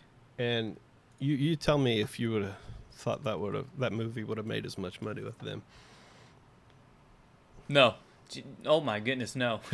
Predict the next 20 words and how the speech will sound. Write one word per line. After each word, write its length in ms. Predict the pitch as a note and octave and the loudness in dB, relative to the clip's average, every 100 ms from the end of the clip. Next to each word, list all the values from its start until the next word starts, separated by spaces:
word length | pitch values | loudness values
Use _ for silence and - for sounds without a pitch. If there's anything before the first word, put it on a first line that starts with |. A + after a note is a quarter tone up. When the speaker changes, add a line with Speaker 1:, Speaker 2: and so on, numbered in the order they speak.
| C3+ A#3 - | 10 10 10
Speaker 1:
<laughs> 480 | - G#3+ - D3 - | 8 6 6 2 8
Speaker 2:
Oh 480 | G3 - A#3 A3 F#3 | 10 12 10 10 6
my. 680 | C#3 C3+ D3+ E3+ C3+ A#2 A2+ - - - - - - - - | 2 4 6 6 4 0 -4 -12 -20 -20 -20 -20 -20 -20 -6
Dude, 280 | - D#3+ C3+ | -2 -2 0
what 240 | C#3+ F#3+ - | 2 2 2
is 340 | F#3 A3 B3 - | 0 0 -2 -4
that? 460 | F3+ A#2 A#2 - - - - - - - - - - - - - - B2+ | -4 -4 -6 -10 -14 -20 -20 -20 -20 -20 -20 -20 -20 -20 -20 -20 -12 -10
Speaker 1:
Yeah, 260 | A2 G2 G2 | -8 -10 -6
they, 240 | A#2+ C3 | -2 0
uh, 140 | B2+ A2+ - - - | 0 -2 -12 -20 0
and 120 | C#3 | 4
also 320 | C#3+ D3+ - C#3+ | 6 6 4 2
the 120 | A#2 | 0
stunt 380 | - D3 - C3 | 0 0 0 0
guys 320 | A#2 A2 - | 0 -2 -4
couldn't 300 | - C#3 G#2 | -2 -2 -2
see 320 | - - G#2+ A2 | -8 -6 -4 -2
out 140 | C3 | -2
of 100 | C3+ | -2
that. 220 | D#3 D#3 | -4 -4